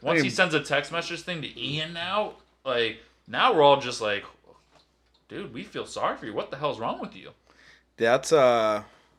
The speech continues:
Speaker 1: You
Speaker 3: you
Speaker 1: sent
Speaker 3: gotta
Speaker 1: me
Speaker 3: go home and you just pack all your stuff up and move away.
Speaker 1: I told him, I think
Speaker 2: Yeah.
Speaker 1: I, I think I
Speaker 2: You
Speaker 1: looked
Speaker 2: go
Speaker 1: at him.
Speaker 2: home.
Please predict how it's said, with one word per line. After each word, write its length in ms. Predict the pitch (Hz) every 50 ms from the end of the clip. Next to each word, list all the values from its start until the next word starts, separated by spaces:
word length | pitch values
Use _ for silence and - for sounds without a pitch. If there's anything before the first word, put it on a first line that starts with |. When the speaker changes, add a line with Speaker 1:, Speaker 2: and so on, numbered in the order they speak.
| _ _ _
Speaker 1:
You 80 | 117 107
Speaker 3:
you 40 | 101
Speaker 1:
sent 300 | 110 120 131 147 156 160
Speaker 3:
gotta 220 | 170 175 175 165
Speaker 1:
me 60 | 147 147
Speaker 3:
go 180 | 151 151 151
home 340 | 151 156 147 147 143 143 135
and 120 | 123 117
you 80 | 117 113
just 220 | 113 120 110 -
pack 280 | - - 147 135 131 -
all 120 | 135 123
your 120 | 123 120 110
stuff 320 | 110 107 120 113 110 -
up 160 | 120 113 -
and 100 | 110 107
move 180 | 107 107 107 101
away. 260 | 104 101 90 85 90 -
Speaker 1:
I 120 | 117 127
told 320 | 131 - - 160 170 175 185
him, 100 | 185 175
I 60 | 147
think 80 | 147 143 156
Speaker 2:
Yeah. 220 | 143 120 - - -
Speaker 1:
I, 60 | 147
I 20 | 147
think 160 | 190 220 208
I 60 | 175
Speaker 2:
You 40 | 156
Speaker 1:
looked 160 | 165 185 -
Speaker 2:
go 140 | 156 156 180
Speaker 1:
at 60 | 202
him. 20 | 202
Speaker 2:
home. 500 | 214 208 196 190 185 180 175 180 175